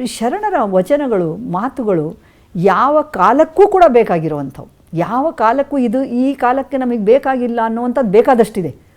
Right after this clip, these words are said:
ಪುರಾಣಗಳಲ್ಲಿ. ಈಗ ನೋಡಿ, ಉದಾಹರಣೆಗೆ ಹೇಳ್ತೇನೆ, ಮಹಾಭಾರತದಲ್ಲಿ ಕುಂತಿ, ಆ, ತನ್ನ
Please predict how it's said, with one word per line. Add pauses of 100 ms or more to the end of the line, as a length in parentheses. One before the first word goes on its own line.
(160)
ಪುರಾಣಗಳಲ್ಲಿ. (560)
ಈಗ
ನೋಡಿ,
ಉದಾಹರಣೆಗೆ
ಹೇಳ್ತೇನೆ, (1700)
ಮಹಾಭಾರತದಲ್ಲಿ (720)
ಕುಂತಿ, (500)
ಆ, (380)
ತನ್ನ